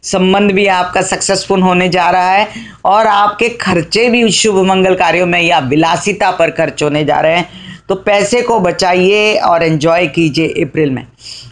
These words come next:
फिर उसके बाद आती है वृषभ राशि। वृषभ राशि के लिए अब शुक्र चला जाएगा मीन में, तो आपके लग्न का स्वामी है शुक्र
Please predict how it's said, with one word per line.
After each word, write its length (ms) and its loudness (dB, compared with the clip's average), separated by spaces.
फिर 120 0
उसके 200 -2
बाद 180 0
आती 240 0
है 60 2
वृषभ 280 -2
राशि। 400 0
वृषभ 280 0
राशि 460 0
के 140 0
लिए 360 0
अब 360 2
शुक्र 400 0
चला 280 2
जाएगा 360 2
मीन 220 2
में, 300 2
तो 180 0
आपके 560 -2
लग्न 320 0
का 140 -2
स्वामी 400 0
है 120 2
शुक्र 420 -2